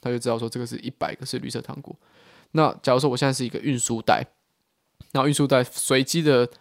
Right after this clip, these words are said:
摆了很多的红色跟绿色糖果，那那运输带在走的时候给那个A I看到，他就可以跟你说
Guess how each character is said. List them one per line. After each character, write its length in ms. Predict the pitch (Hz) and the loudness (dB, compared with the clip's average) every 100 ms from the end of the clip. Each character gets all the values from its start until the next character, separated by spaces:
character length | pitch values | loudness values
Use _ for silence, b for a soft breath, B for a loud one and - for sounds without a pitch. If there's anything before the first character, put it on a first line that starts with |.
| _ | _
摆 180 | - 123 | 4 4
了 80 | 123 | 4
很 160 | 135 120 | 0 0
多 160 | 131 | 0
的 80 | 127 | 0
红 180 | 127 127 | -2 -2
色 140 | 135 | -2
跟 140 | 127 123 | -2 -2
绿 60 | |
色 120 | 123 | -4
糖 220 | 123 - 139 | -6 -8 -10
果， 100 | 196 - b b b | -14 -16 b b b
那 140 | 143 139 | 0 2
那 80 | |
运 120 | 139 139 | 2 0
输 120 | 131 | 2
带 180 | 135 123 | 2 2
在 160 | 135 | 0
走 180 | - 139 | -2 -6
的 60 | 139 | -4
时 100 | 127 | -2
候 200 | 131 131 - | -2 -6 -6
给 140 | 123 123 | -4 -2
那 100 | 131 | -2
个 80 | |
A 140 | - 127 | 2 2
I 100 | 123 | 2
看 200 | 143 123 | 0 -4
到， 220 | - - | -4 -4
他 80 | 143 | -2
就 120 | 131 | -2
可 40 | 123 | -4
以 40 | |
跟 120 | 127 | -6
你 40 | 123 | -4
说 180 | 123 | -6